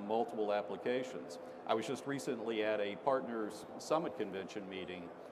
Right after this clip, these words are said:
uh, with a big I T firm, and it was funny, the C T O there came up, came up and made her due diligence speech and said,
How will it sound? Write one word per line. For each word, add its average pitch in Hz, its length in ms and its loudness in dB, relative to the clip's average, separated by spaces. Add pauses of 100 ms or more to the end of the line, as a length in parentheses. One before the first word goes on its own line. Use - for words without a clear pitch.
(140)
uh, 92 320 6
with 101 160 0
a 101 40 -4
big 104 220 6
I 107 160 6
T 135 260 -2
firm, 92 360 0 (800)
and 104 540 4 (160)
it 117 60 -2
was 113 140 -2
funny, 143 260 6
the 98 120 -2
C 143 200 -4
T 131 220 -2
O 113 140 2
there 107 400 4 (420)
came 127 220 6
up, 104 320 0
came 120 180 0
up 101 260 4
and 107 120 -4 (280)
made 107 180 2
her 101 120 0 (240)
due 120 120 -2
diligence 107 460 0
speech 104 340 -8
and 98 140 -10
said, 101 340 0